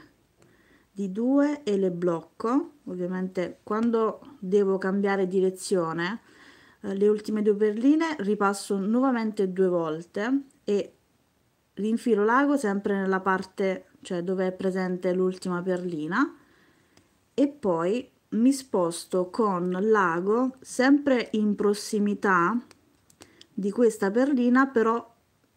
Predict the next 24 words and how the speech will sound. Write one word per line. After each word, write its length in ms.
sul 260
laterale, 560
vedete? 540
Cioè, 240
vicino, 560
laterale, 640
in 140
modo 260
che 240
da 180
qui 180
in 140
poi 300
posso 340
andare 240
avanti 460
e 40
realizzare 560
anche 320
l'altra 380
parte 480
del, 380
del 220
cuoricino. 640